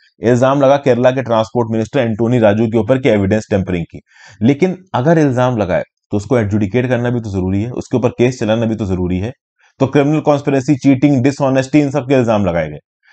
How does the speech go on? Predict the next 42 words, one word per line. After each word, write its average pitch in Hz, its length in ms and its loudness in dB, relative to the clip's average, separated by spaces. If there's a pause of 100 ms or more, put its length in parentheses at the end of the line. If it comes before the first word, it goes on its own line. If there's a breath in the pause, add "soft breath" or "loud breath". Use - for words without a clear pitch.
(160 soft breath)
लेकिन 127 260 2
इन 127 80 2
इल्जामों 127 500 2
के 131 120 -4
ऊपर 127 120 -2
कोई 131 180 -2
सुनवाई 107 400 0
नहीं 120 140 -2
हुई, 95 160 -2 (640)
कोर्ट 151 240 2
बैठा 143 240 2
ही 170 120 2
नहीं 139 160 0 (340)
और 127 100 0
पन्द्रह 151 260 0
साल 156 180 2
से 143 100 -6
केस 135 280 -2
पेंडिंग 95 280 -2
है। 73 80 -14 (560)
तो - 240 -6
इतना 170 360 2
धीमे 170 360 4
अगर 180 200 2
केसेस 151 480 -2
चलेंगे 123 340 2
तो 139 140 -2
हम 139 220 0
अपनी 147 260 0
जुडिशरी 120 440 -2
में 151 140 0
भरोसा 110 340 -2
कैसे 110 280 -4
दिखा 87 220 -4
सकते - 280 -14
हैं? - 60 -20 (1120)
overall 127 460 0
एंटोनी 127 440 2
राजू 107 320 2 (280 soft breath)
एक 117 160 0
बहुत 123 260 2
ही 151 60 2